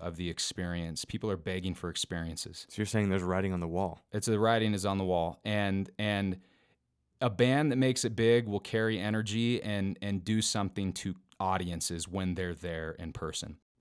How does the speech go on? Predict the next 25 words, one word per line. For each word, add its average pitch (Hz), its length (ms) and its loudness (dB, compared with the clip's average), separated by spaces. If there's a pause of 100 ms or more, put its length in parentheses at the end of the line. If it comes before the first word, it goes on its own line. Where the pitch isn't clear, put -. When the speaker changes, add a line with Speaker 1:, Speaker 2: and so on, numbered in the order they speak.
Speaker 1:
Anyway, 110 260 4
so 90 360 2 (160)
I 104 100 2
would, 107 160 2
I 107 120 2
would 104 120 2
say 101 140 2
those 95 200 2
two 98 140 -4
things. 92 280 -4
One 101 180 0
last 92 240 0
thing 95 100 -4
that 92 100 -2
I'll 95 80 0
mention 92 320 -2
is, 90 180 -2
uh, 92 280 -4
Speaker 2:
Please. 107 60 -2
Speaker 1:
another, 101 360 0
another 107 280 0
good 98 140 -4
friend 98 360 -2
who, 92 380 -4 (520)
uh, 85 420 -4